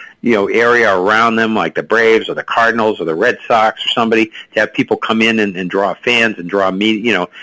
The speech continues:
nesson goes up into New England and, you know, the Braves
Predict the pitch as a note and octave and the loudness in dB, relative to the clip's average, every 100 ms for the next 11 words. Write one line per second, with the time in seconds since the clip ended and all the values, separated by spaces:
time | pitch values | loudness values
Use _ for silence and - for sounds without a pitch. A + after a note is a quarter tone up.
0 | - - A2+ - A2+ A2 G2+ A2 A2 G#2 | -8 -4 -2 -2 0 0 2 0 -2 0
1 | G#2 G#2+ G#2 A2 G#2 G#2+ G#2+ G#2 G2+ - | 0 2 2 0 0 -2 0 -2 -6 -12
2 | - A2+ G#2 G2+ G2 F2+ G#2+ A2 A2 | -4 0 2 2 2 0 2 2 2